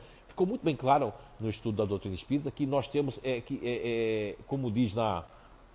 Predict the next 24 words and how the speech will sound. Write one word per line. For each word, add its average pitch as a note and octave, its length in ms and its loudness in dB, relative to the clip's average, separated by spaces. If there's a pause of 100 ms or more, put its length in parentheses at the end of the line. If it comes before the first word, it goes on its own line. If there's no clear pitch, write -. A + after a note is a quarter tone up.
agora G2+ 200 0
eu A#2+ 40 0
esqueci - 300 -6
a A2 40 -2
questão, G#2 440 -4
não G#2 160 -10
sei B2+ 140 -4
se - 80 -6
é A#2+ 40 -2
no A#2 60 -4
final G#2+ 260 -4
do G2 60 -2
oitocentos G2 320 -4
e E2+ 40 -6
quatro, A2+ 400 -2
ou F#2 80 -2
é F#2+ 120 -2
a, E2+ 120 -4 (760)
é - 40 -12
uma G#2 120 -6
questão A2 340 -6
que A#2 100 -12
tá A#2 140 -2
tratando, A2+ 540 0